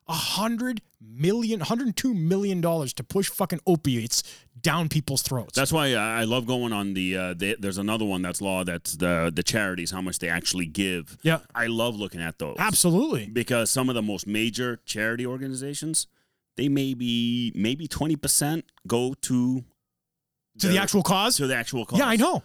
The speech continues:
Speaker 1: Look
Speaker 2: Yeah.
Speaker 1: at B L M.
Speaker 2: Yeah.
Speaker 1: B L M.
Speaker 2: Oh, yeah. Yeah.
Speaker 1: For, for whatever you guys wanna do with B L M,
Speaker 2: Yeah.
Speaker 1: if you wanna protest fucking, uh, uh, Lebanese people,
Speaker 2: <laughs>
Speaker 1: Lebanese Lives Matter, go right the fuck ahead.
Speaker 2: Yeah.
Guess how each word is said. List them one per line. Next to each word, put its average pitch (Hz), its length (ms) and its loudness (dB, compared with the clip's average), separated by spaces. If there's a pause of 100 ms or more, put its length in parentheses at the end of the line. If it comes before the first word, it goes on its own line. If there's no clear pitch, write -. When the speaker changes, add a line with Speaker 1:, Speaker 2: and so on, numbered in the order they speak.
(140)
Speaker 1:
Look 247 140 4
Speaker 2:
Yeah. 320 60 2
Speaker 1:
at - 60 -10
B 403 140 0
L 392 100 0 (180)
M. 190 160 2
Speaker 2:
Yeah. 156 180 0 (880)
Speaker 1:
B 339 120 2
L 339 140 4
M. 359 80 6
Speaker 2:
Oh, 294 40 4
yeah. 214 220 0 (180)
Yeah. 190 260 2
Speaker 1:
For, 247 80 2
for 277 220 4
whatever 330 260 4
you 403 200 0
guys 277 300 2
wanna 247 240 2
do 165 220 4
with 185 240 2
B 175 160 2
L 151 180 0
M, 156 220 0 (180)
Speaker 2:
Yeah. - 160 -6
Speaker 1:
if 165 140 4
you 254 100 6
wanna 320 180 0
protest 262 600 0
fucking, 214 640 2
uh, 170 520 2
uh, 175 40 -10
Lebanese 220 460 2
people, 269 380 2
Speaker 2:
<laughs> - 140 -14 (260)
Speaker 1:
Lebanese 247 480 4
Lives 214 320 0
Matter, 220 280 2 (260)
go 202 220 4
right 185 260 2
the - 80 -2
fuck - 260 0
ahead. 113 360 -4
Speaker 2:
Yeah. 95 160 -6